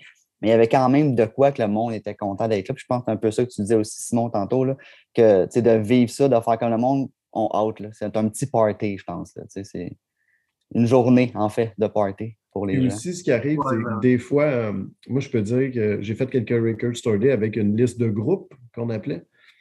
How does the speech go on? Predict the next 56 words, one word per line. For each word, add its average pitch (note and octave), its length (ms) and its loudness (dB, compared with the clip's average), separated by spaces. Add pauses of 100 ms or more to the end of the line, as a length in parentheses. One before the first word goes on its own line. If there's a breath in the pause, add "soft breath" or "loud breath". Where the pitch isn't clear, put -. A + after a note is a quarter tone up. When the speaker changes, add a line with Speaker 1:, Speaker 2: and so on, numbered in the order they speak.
(340 soft breath)
Speaker 2:
Donc, A2 140 0
tu - 100 -14
te B2+ 80 2
mets C3 80 4
trois, B2+ 260 2
quatre C3+ 220 -4
personnes, C#3+ 480 -4
puis - 80 -14
t'as B2 120 4
la A2+ 140 2
liste A#2+ 240 2
de A#2+ 120 2
tout A#2+ 180 0
le A2+ 40 2
monde C#3 400 0
sur B2 240 -10
chaque, D3+ 440 -4
puis A2+ 100 -6
là, B2 160 0
tu B2 140 -2
sais, - 20 0
tu A2+ 100 -10
t'appelles B2+ 380 0
quand B2 100 -2
t'arrives A#2 220 -4
à A2 80 0
telle G#2 220 -2
place, C#3+ 340 -6
puis - 80 -14
là, A#2+ 120 -2
t'es G#2+ 180 -6
comme, « A#2 260 -4
Hey, B2+ 260 0
t'as, G#2 200 -4
j'ai A2 120 -4
trouvé A2 200 -4
ce B2 140 -4
disque-là, A2+ 300 -2
tu C3 140 -6
l'as A2 60 -2
trouvé ? » A#2 320 -2
Non, B2 240 -2
là, A2+ 160 -2
tu C3 160 -4
sais, C3 40 0
donc, A#2 240 0 (600 loud breath)
t'as C#3 300 4
les B2+ 180 4
trois D3+ 200 2
personnes D3+ 300 0
qui D3+ 80 -10
sont D3+ 200 -2
mises C3 160 -2
sur C#3 180 -4
une C#3 240 2
liste, C#3 420 -2